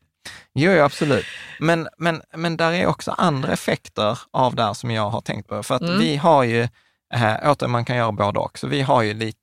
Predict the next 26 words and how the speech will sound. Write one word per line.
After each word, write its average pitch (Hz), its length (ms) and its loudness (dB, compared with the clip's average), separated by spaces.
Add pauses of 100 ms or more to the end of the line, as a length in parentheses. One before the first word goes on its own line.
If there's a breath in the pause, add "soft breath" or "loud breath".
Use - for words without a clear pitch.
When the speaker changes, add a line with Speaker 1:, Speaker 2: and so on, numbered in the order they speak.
Speaker 1:
jag 127 120 0
brukar 143 380 -2
säga 107 320 -2
så - 120 -10
här, 107 320 -2
ska - 180 -8
man 135 140 -2
vinstmaximera, 113 880 -4
så 113 100 -6
är 113 40 0
det 110 60 -6
så 107 80 -4
här, 107 140 -4
överamortera 113 920 -2
inte, 165 220 -4
utan 120 280 -4
följ - 300 -6
amorteringskravet. - 1400 -6
Speaker 2:
Ja. - 160 -20 (500 soft breath)
Speaker 1:
Vi 156 220 -2
har 139 240 6
överamorterat 104 880 -4
på, 104 260 -6
på - 80 -10
Speaker 2:
Mm. 151 140 -4
Speaker 1:
sistone. 120 680 -2